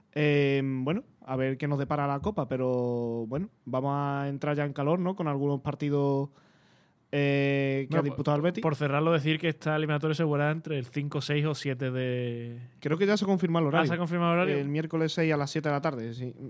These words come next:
Speaker 2: Pues nada, pues
Speaker 1: Pablo lo va a mirar y si me equivoco que me corrija, pero creo que es a esa hora.
Speaker 2: Pues aquí no estaremos. <laughs>
Speaker 1: Y bueno, eh, vamos a entrar en calor con algunos partidos que, que ha disputado el Betis en la, en los últimos días.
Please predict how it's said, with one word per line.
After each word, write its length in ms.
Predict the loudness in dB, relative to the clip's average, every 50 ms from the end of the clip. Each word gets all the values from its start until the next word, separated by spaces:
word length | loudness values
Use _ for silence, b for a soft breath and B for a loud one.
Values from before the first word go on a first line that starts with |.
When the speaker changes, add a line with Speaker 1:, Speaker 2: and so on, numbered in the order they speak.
| -10
Speaker 2:
Pues 120 | -8 -6 -4
nada, 240 | -2 -2 -2 -4
pues 280 | -4 -6 -6 -6 -4 0
Speaker 1:
Pablo 220 | 2 4 6 6
lo 80 | 6 6
va 60 | 6 4
a 20 |
mirar 220 | 4 4 4 4 6
y 340 | 6 6 6 6 4 4 2
si 80 | 2
me 80 | 0 0
equivoco 340 | 2 2 2 2 2 0 -2
que 120 | -2 -2
me 120 | -2 -2
corrija, 320 | -2 -2 0 0 0 0 0
pero 340 | 0 0 0 0 -2 -4 -6 -8 -12 -6 -2
creo 220 | 2 2 2 4
que 140 | 4 2 2
es 40 | 4
a 80 | 2 2
esa 200 | 0 0 -2 -4
hora. 160 | -4 -6 -10 B B B B -6
Speaker 2:
Pues 120 | -4 -4
aquí 120 | -4 -4 -2
no 80 | -2
estaremos. 500 | -2 -2 -2 -2 -4 -4 -8 -12 -14 -6 -2
<laughs> 80 | 0 2 2 2 2 0 0 0 -4 -8 B B B B -14 B B B B B B -20 -18 -2 0
Speaker 1:
Y 460 | 2 4 4 4 4 4 2 2 2 2
bueno, 300 | 2 2 2 2 -2 -4 -8 -8 -8 -2 2
eh, 360 | 4 6 6 6 6 6 6
vamos 160 | 4 4 4 2
a 20 |
entrar 180 | 2 2 2 0
en 80 | 0
calor 200 | 2 2 2 2
con 100 | 2 2
algunos 320 | 0 2 2 0 0 0 0
partidos 400 | -2 -4 -2 -2 -2 -2 -2 -2
que, 800 | -2 -2 0 0 0 0 0 -2 -2 -2 -2 -2 -4 -4 -6 -8 -8 -12 -14 -8
que 80 | -6 -6
ha 20 |
disputado 300 | -4 -4 -4 -4 -2 -2
el 80 | -2 -2
Betis 180 | -2 -2 -2
en 220 | -2 -2 -2 -2 -2
la, 340 | 0 0 0 -2 -2 -4 -2
en 120 | 0 0
los 100 | 2 2
últimos 260 | 2 2 2 0 2
días. 220 | 2 2 2 2